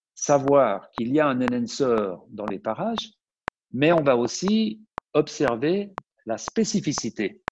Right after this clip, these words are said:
de cet élément enhancer. Alors, il y a évidemment trois prérequis pour faire ce genre de, d'expérience. Il faut d'abord un système de transgénèse animale qui soit efficace. Et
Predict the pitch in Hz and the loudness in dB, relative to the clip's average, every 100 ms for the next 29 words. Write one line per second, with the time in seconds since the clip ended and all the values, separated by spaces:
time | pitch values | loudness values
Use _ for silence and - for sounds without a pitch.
0 | - _ _ _ - 123 - 117 110 107 | -12 _ _ _ -2 0 2 2 2 0
1 | 98 98 98 - 104 127 151 165 180 180 | -2 -6 -10 -10 -6 2 6 8 6 6
2 | 185 202 190 - 202 190 - 196 170 151 | 4 2 0 2 4 4 4 4 6 4
3 | 220 214 - - - _ _ _ _ - | 2 2 0 -10 -18 _ _ _ _ -18
4 | _ _ - 131 175 160 - 127 147 165 | _ _ -8 -4 0 0 0 0 4 4
5 | 127 110 101 95 123 - 123 120 160 196 | 2 -2 -2 -2 -6 -6 -8 -6 -2 -2
6 | 196 - _ _ - _ _ _ _ - | -4 -12 _ _ -16 _ _ _ _ -12
7 | 131 165 165 156 170 165 117 - _ 127 | -4 2 4 6 6 6 4 -2 _ -14
8 | 123 156 - 170 127 - 147 135 131 131 | -10 -10 -4 -4 -4 -6 -6 -6 -4 -4
9 | 123 - - 131 151 160 160 139 - 120 | -6 -12 -6 -4 -2 -2 -4 -6 -4 -4
10 | - 123 190 202 - 135 | -4 -4 -2 -2 -4 -6